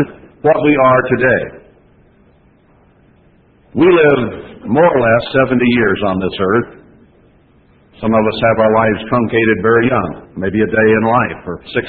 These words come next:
or eight or ten days in life, maybe twenty years, maybe eighty or ninety or even a hundred years.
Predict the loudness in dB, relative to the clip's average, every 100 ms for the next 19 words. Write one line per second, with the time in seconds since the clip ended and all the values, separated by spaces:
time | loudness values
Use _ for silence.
0 | 0 0 -2 -6 -2 0 0 0 0 -2
1 | -6 -2 -2 -4 -10 -20 _ _ _ -6
2 | 0 0 -2 -2 0 0 2 2 0 -6
3 | -12 -20 -20 _ _ _ -12 -8 -4 -2
4 | 0 0 -2 0 0 0 0 2 2 2
5 | 2 2 0 -2 -4 -6 -14